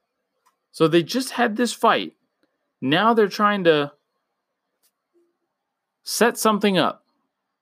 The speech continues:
And it's just a little fishy. Or not. Maybe you don't think it's fishy. Maybe you think they're just, the league is just doing this guy a, a favor. But for some reason, they gave him different contract verbiage than they gave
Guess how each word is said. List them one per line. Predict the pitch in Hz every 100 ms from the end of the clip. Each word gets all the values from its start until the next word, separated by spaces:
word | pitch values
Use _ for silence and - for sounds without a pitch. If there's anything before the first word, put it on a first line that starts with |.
| _ _ _ _ _ _ _ _ _ _
And | 127 143
it's | 147
just | - 190 156
a |
little | 113 131 196 196
fishy. | 170 110 - - - _ _ _ _ _ _ _ _ _ _ _ _ _ _ _
Or | - 285
not. | 151 156 - _ _ _ _ _ _ _ _ _ _ _
Maybe | 185 190
you | 185
don't | 139 110
think | 101
it's | 98
fishy. | - 104 107
Maybe | 107 143 147
you |
think | 127 135 123
they're | 117
just, | 117 110 - _ _
the | 123
league | 120 120
is | 113 104
just | 110
doing | - 107
this | 101 -
guy | 107 104 -
a, | 104
a | 104 - 110
favor. | 190 196 190 185 _ _ _
But | - 135
for | 135
some | 127 190 170
reason, | 151 143
they | 127
gave | 120 127 120
him | 117 107
different | 123 - 120 - _ _
contract | - 123 110 - 107 101 -
verbiage | 113 104 101 95 107
than | 104
they | 101
gave | 104 104